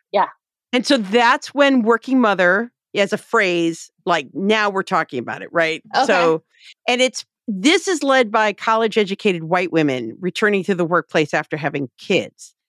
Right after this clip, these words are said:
Speaker 2: But
Speaker 1: Mm-hmm.
Speaker 2: 'cause meanwhile, of course, you know, there's women of color, lower income women, single moms. They're all, you know, they've always been there, but there's this huge, like, influx of the college-educated dink, dual income with kids.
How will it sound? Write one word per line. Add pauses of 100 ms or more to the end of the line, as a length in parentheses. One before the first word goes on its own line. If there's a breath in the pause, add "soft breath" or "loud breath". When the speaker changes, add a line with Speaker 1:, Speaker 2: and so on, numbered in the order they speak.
(120)
Speaker 2:
But
Speaker 1:
Mm-hmm.
Speaker 2:
'cause
meanwhile,
of
course,
you
know,
there's
women
of
color, (300 soft breath)
lower
income
women,
single
moms. (460)
They're
all, (420)
you
know,
they've
always
been
there, (280 loud breath)
but
there's
this
huge, (120)
like,
influx
of
the
college-educated (720)
dink, (180)
dual
income
with
kids.